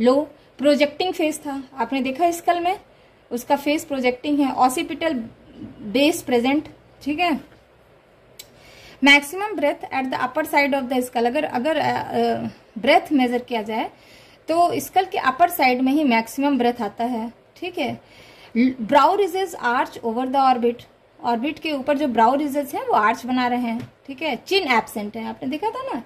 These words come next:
चिन एब्सेंट। फ्रंट anterior teeth are larger with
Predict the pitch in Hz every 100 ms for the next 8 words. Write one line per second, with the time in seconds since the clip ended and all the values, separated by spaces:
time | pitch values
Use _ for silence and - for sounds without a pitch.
0 | - 262 233 226 - 247 254 - - -
1 | - - - - 302 359 403 392 349 349
2 | 349 370 330 339 349 330 226 220 233 339
3 | 320 339